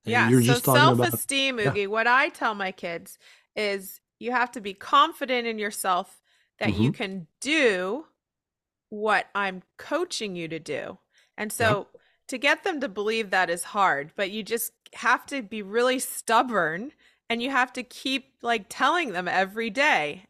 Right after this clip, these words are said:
Speaker 2: And then
Speaker 1: Mm-hmm.
Speaker 2: it's so funny 'cause after a couple months, you actually see them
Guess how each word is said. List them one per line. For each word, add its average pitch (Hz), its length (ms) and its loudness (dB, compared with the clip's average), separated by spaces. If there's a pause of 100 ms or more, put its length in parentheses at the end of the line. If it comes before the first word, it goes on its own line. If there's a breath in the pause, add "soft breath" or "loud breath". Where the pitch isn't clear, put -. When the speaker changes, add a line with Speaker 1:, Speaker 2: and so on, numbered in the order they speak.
Speaker 2:
And 220 160 -4
then 254 220 4
Speaker 1:
Mm-hmm. 117 320 10
Speaker 2:
it's - 180 -4
so 262 220 2
funny 277 340 -2
'cause 214 220 -6
after 220 360 0
a 220 60 -2
couple 226 320 -6
months, 233 360 -2
you 214 100 -2
actually 202 440 -2
see 277 420 -2
them 185 420 -4